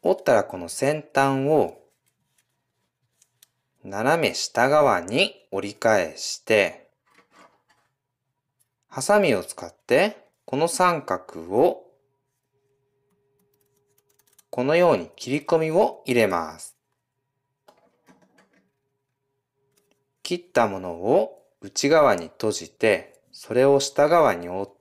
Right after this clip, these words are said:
て、さらにそれを斜めに反対側に折り返します。反対側も同じように折ります。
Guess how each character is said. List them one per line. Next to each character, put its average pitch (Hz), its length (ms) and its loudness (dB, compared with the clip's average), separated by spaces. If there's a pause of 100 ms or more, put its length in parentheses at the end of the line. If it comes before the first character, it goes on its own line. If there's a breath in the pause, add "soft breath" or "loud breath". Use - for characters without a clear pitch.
(200)
て、 147 440 -2 (800)
さ - 180 0
ら 170 100 4
に 104 160 -2
そ - 200 -12
れ 104 140 -2
を 113 140 -2
斜 127 420 2
め 90 40 -4
に 78 60 -12
反 139 340 -4
対 147 280 4
側 139 260 4
に 175 420 -4
折 104 180 -6
り 110 40 -12
返 127 220 4
し - 160 -8
ま 85 300 -6
す。 - 160 -20 (3000)
反 165 280 -4
対 165 260 4
側 147 220 4
も 110 360 -2
同 110 220 0
じ 131 140 -2
よ 139 120 6
う 131 40 4
に 156 100 4
折 175 180 4
り 95 60 -2
ま 82 240 -10
す。 - 200 -18